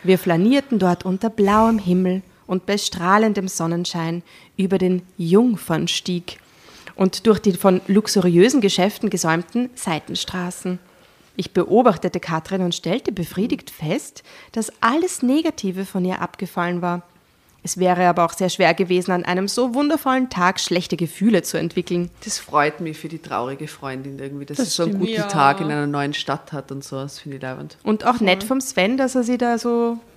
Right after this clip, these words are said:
Speaker 2: Ja,
Speaker 1: schön
Speaker 2: so nette Geschwister irgendwie, gell?
Speaker 1: genau auffängt, oder? Wir schlenderten in Richtung des Gänsemarktes, machten einen Zwischenstopp in einem Café-Restaurant direkt am Fleet.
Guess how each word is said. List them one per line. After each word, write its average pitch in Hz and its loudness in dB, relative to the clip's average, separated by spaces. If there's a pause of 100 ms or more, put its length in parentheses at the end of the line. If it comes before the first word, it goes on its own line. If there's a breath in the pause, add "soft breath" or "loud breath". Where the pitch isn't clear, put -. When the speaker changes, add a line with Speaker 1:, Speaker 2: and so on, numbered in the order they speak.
(240)
Speaker 2:
Ja, 208 -6
Speaker 1:
schön 220 6
Speaker 2:
so 220 4
nette 214 0
Geschwister 226 -8
irgendwie, 139 -8
gell? 185 -8 (260)
Speaker 1:
genau 220 2
auffängt, 185 -2 (120)
oder? 233 -4 (1300 loud breath)
Wir 349 2
schlenderten 220 4
in 214 4
Richtung 202 0
des 180 -6
Gänsemarktes, 190 0
machten 226 0
einen 170 -2
Zwischenstopp 240 -2
in 190 0
einem 165 0
Café-Restaurant 196 2
direkt 233 0
am 185 2
Fleet. 165 -4